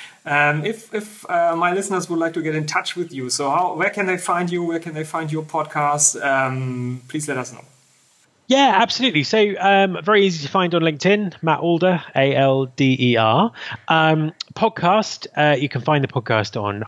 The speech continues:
Speaker 2: iTunes and all the sort of places you find podcasts.
Speaker 1: Yeah.
Speaker 2: Um, it's called the Recruiting Future Podcast.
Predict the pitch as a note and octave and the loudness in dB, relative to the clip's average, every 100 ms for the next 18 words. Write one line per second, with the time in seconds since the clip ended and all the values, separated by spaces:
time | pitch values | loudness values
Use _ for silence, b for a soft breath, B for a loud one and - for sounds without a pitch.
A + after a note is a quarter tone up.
0 | - C#3 D3 E3 D#3 D3+ D3 A#2+ A#2 A2+ | 0 0 2 2 2 2 0 0 -2 -2
1 | A2+ B2+ A#2+ A2+ A#2 - B2 A2 A2+ G#2+ | 0 0 0 -2 -4 0 -2 0 -2 -2
2 | - B2 A2+ - C#3 - D3+ C#3 D3 C#3 | 0 0 0 -4 -4 2 2 2 -2 -4
3 | C3 C3 B C#3 C3+ C3 C3 - F#3 E3 | -4 -8 B 0 0 -2 -10 -4 -2 0
4 | D3+ C#3 C3+ - G3+ - E3 D3+ - E3 | 0 0 0 0 0 0 -2 -4 -6 -2
5 | D3 - C#3 B2+ B2 G#2+ F3+ - - | -2 -2 -2 -4 0 0 0 -6 -12